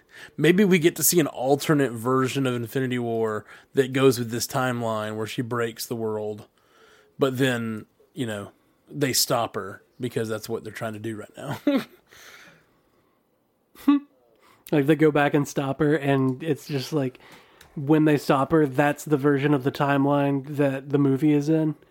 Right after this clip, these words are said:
Speaker 2: Like, hey, they saved the movie.
Speaker 1: Yeah.
Speaker 2: Or r-, rather, they saved the universe for the movie <laughs> so that the movie could happen.
Speaker 1: Yeah.
Speaker 2: That's what it
Speaker 1: Yeah,
Speaker 2: is.
Speaker 1: totally.
Speaker 2: Agents of shield is really important.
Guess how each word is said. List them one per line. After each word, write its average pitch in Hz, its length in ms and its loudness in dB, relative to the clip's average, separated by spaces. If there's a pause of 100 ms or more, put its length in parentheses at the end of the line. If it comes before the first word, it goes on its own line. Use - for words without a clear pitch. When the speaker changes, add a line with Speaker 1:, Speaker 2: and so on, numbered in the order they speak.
(280)
Speaker 2:
Like, 143 200 -4
hey, 185 180 2
they 165 140 4
saved 170 420 2
the 160 80 2
movie. 135 520 2 (1500)
Speaker 1:
Yeah. 117 420 -10 (320)
Speaker 2:
Or 151 300 -2
r-, 170 80 -2
rather, 170 280 4
they 156 180 4
saved 170 280 2
the 165 100 4
universe 156 580 2 (580)
for 160 360 2
the 147 120 4
movie 127 560 2 (200)
<laughs> - 220 -20
so - 300 -6
that 180 260 2
the 170 80 2
movie 143 300 4
could 131 160 2
happen. 123 400 -4 (640)
Speaker 1:
Yeah. 110 360 -6 (300)
Speaker 2:
That's 180 180 2
what 175 120 8
it 147 100 6
Speaker 1:
Yeah, 127 140 6
Speaker 2:
is. 123 140 -6
Speaker 1:
totally. - 340 -6 (300)
Speaker 2:
Agents 240 340 4
of 196 100 2
shield 190 280 4
is 139 120 0
really 156 380 4
important. 127 560 -2